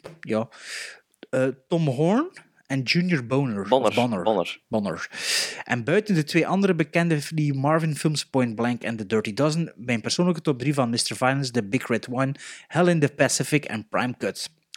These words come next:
Speaker 1: Prime Cut staat op mijn watchlist, dat weet ik al sinds. Ja, The Big Red One heb ik gezien. Met Mark Hamill ook, hè.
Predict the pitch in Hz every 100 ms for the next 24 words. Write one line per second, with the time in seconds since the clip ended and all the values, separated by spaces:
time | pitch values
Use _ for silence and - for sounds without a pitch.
0 | - 156 190 190 170 165 131 127 160 185
1 | 180 - 151 - - - 175 - 185 -
2 | - - - _ - 117 135 143 117 143
3 | 147 127 131 123 131 147 135 110 135 123
4 | 165 185 - _ - - - 120 107 104
5 | 120 131 151 143